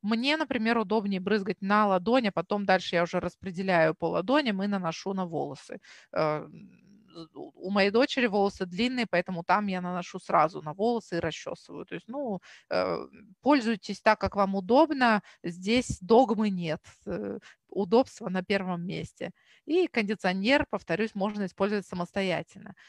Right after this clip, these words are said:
Вот что такое R V L. Это действительно передовая система ухода за волосами класса люкс. Её фактически, э, можно сказать,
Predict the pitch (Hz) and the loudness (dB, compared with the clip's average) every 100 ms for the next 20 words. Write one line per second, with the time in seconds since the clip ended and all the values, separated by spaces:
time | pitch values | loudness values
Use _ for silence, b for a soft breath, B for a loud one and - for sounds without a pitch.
0 | b b 196 220 302 - - 233 196 - | b b -6 2 2 2 -2 0 0 4
1 | 214 202 - 208 202 208 202 214 247 277 | 4 4 2 0 0 0 0 0 0 -2
2 | - 196 190 202 - 262 233 233 220 202 | -4 -4 -4 -4 -6 -4 -2 0 0 2
3 | 220 226 214 185 - - 180 185 175 202 | 4 6 4 2 -4 -8 -4 -4 0 0
4 | 202 185 190 190 180 175 202 208 196 180 | 0 -4 -4 0 -2 0 2 2 2 -4
5 | 202 202 180 - 170 170 208 247 - _ | 0 2 0 -4 -4 -2 -2 -4 -12 _
6 | B B - 208 226 233 208 214 - 277 | B B -4 2 4 4 4 0 0 -2
7 | - 226 - 208 214 190 b b - 180 | -2 -6 -6 0 0 0 b b -2 2
8 | 190 190 190 202 202 202 - 196 175 202 | 4 2 2 0 0 -4 -4 -4 2 2
9 | - | 2